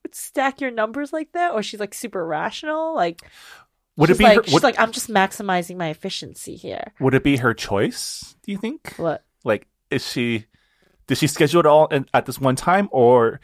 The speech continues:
Speaker 2: is she, like, being forced to because someone is, like, telling her, You gotta get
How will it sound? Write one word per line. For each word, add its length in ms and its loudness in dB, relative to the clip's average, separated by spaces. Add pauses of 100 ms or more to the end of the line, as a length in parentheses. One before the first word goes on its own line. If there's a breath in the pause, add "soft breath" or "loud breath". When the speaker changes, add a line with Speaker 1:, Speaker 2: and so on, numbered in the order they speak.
(840 soft breath)
Speaker 2:
is 180 0
she, 220 -4
like, 320 0
being 180 -4
forced 340 0
to 100 -2
because 320 -4
someone 340 -6
is, 180 -14
like, 180 -10
telling 260 -8
her, 60 -10
You 100 -12
gotta 200 -4
get 200 -6